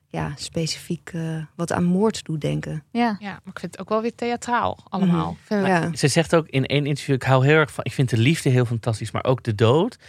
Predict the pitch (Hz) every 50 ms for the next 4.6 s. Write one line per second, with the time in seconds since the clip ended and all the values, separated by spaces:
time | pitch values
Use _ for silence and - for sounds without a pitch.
0 | - - - _ - 120 120 120 117 120 113 113 117 107 - - - 120 127 135
1 | 117 - - 104 104 110 117 156 175 185 190 196 185 - 127 120 117 113 113 -
2 | - - - _ - - 113 - - - 151 151 147 151 139 123 113 - - 147
3 | 143 156 156 - - 165 139 131 139 127 131 131 123 - - - - 143 131 -
4 | 147 135 - - 131 127 165 180 - - 127 -